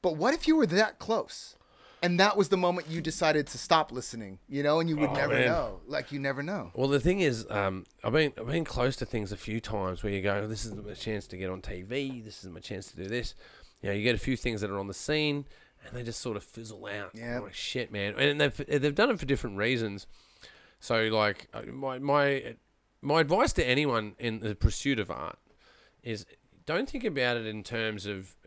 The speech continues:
Speaker 2: of fame, fortune.
Speaker 1: No, no, no, no, no.
Speaker 2: About
Speaker 1: That should be a
Speaker 2: the expe-
Speaker 1: byproduct. That's byproduct stuff.
Speaker 2: Express
Speaker 1: Like
Speaker 2: yourself, man. Are you having fun what you're doing? And, and the more I've had fun,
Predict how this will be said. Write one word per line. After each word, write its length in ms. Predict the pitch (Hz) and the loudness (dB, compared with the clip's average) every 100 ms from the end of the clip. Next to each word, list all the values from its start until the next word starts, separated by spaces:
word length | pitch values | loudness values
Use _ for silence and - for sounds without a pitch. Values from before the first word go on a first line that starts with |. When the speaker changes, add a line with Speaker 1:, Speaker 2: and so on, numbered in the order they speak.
| 101 - | -12 -12
Speaker 2:
of 200 | - 98 | -12 -12
fame, 680 | - - 120 117 113 107 104 - - - | -10 -2 2 2 2 -2 -8 -14 -12 -4
fortune. 520 | 117 110 - 110 110 | -4 -4 -6 -4 -4
Speaker 1:
No, 240 | 127 113 | -4 -4
no, 160 | 107 107 | -6 -6
no, 100 | 101 | -8
no, 180 | 98 85 | -10 -12
no. 160 | 90 90 _ _ - - - - - | -16 -20 _ _ -12 -12 -12 -20 6
Speaker 2:
About 140 | 240 | 10
Speaker 1:
That 60 | 226 | 12
should 100 | 220 | 12
be 40 | |
a 40 | 196 | 12
Speaker 2:
the 60 | |
expe- 200 | 170 165 | 12 12
Speaker 1:
byproduct. 260 | - 127 113 | 12 4 4
That's 140 | 190 | 4
byproduct 540 | 175 180 165 131 101 - | 8 6 8 2 2 -6
stuff. 360 | - 95 - | -10 -10 -10
Speaker 2:
Express 480 | - 185 170 202 226 | -6 -6 -2 0 0
Speaker 1:
Like 40 | 240 | 0
Speaker 2:
yourself, 440 | 240 - 165 139 | -2 0 0 -2
man. 260 | 135 120 123 | -4 -4 -2
Are 40 | |
you 140 | 170 | 0
having 200 | 190 254 | 2 2
fun 280 | 247 202 180 | 2 2 2
what 100 | 165 | 2
you're 100 | 123 | -2
doing? 380 | 107 123 120 101 110 - - - | -2 -2 -2 -4 -10 -20 -14 -2
And, 400 | 127 135 135 135 | -2 -2 -4 -4
and 160 | 147 143 | -2 0
the 60 | |
more 340 | 143 175 220 214 | 2 6 8 6
I've 80 | |
had 180 | 165 139 | 4 0
fun, 420 | 110 - 110 147 | -2 0 0 0